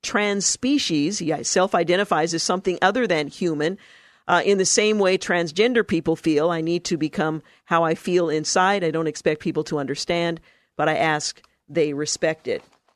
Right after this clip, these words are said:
Rather a peculiar thing. It's more tragic, perhaps, than comical. Uh, if you've ever caught s-, yourself thinking, "She looks just like Sue," or, "He looks like a Bob," a new study may back you up, back up your instincts about whether people's names actually suit them. In fact,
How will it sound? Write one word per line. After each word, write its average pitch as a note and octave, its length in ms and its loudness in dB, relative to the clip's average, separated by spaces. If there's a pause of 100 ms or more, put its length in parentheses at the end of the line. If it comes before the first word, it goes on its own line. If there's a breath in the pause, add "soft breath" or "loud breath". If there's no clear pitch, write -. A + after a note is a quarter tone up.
(440)
Rather E3+ 360 -2
a - 160 -14
peculiar D#3 560 -2
thing. C3 300 -6
It's - 320 -18 (200)
more C#3+ 280 -12
tragic, D3+ 440 -6
perhaps, C3+ 400 -8
than B2+ 300 -8
comical. C3+ 580 -8 (760 loud breath)
Uh, A#3+ 80 0
if B3 100 2
you've C4+ 100 0
ever F#4 180 4
caught C#4+ 280 2
s-, G3 180 -4
yourself F#3+ 440 2
thinking, F3+ 560 0
"She - 200 -2
looks F#4+ 180 -2
just B3 260 2
like G3+ 280 0
Sue," A#3 460 2
or, C#3 280 0 (180)
"He C#4 140 -2
looks D#4 200 -2
like G#3+ 160 2
a E3 60 -2
Bob," D3+ 520 2 (380 soft breath)
a A3+ 80 4
new E4+ 140 4
study E4 420 2
may B3 160 4
back A3 300 2
you B3+ 140 4
up, - 240 2 (180)
back E3 200 -2
up F#3+ 140 0
your G3+ 200 -2
instincts G#3+ 600 2
about F3+ 260 2
whether F4 240 2
people's C#4 400 -2
names G3+ 540 2
actually A#3 580 0
suit - 380 0
them. D#3 200 2
In D#3+ 60 -2
fact, C4 300 2